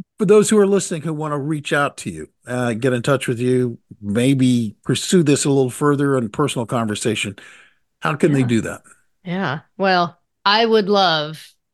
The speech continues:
Speaker 2: to help you and your honey get on the same page about money. So if you wanna reach out,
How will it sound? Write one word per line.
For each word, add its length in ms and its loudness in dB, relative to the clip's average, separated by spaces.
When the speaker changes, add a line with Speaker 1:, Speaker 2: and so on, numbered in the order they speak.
Speaker 2:
to 540 -4
help 240 2
you 200 2
and 420 0
your 220 2
honey 600 -2
get 140 0
on 140 0
the 60 -2
same 280 -2
page 280 -2
about 300 -2
money. 480 -2
So 760 2
if 180 -8
you 120 -4
wanna 180 0
reach 280 -2
out, 520 0